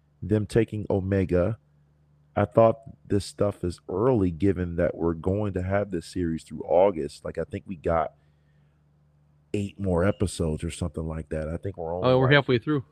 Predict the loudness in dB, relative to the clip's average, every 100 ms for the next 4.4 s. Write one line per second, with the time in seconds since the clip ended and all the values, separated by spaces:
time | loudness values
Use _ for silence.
0 | _ _ -2 0 0 2 2 2 -2 -8
1 | _ -4 -4 -4 _ -8 -2 0 0 -2
2 | 0 2 2 0 0 0 2 2 4 6
3 | 4 0 -2 0 0 0 -2 -4 -4 -4
4 | -4 -4 -4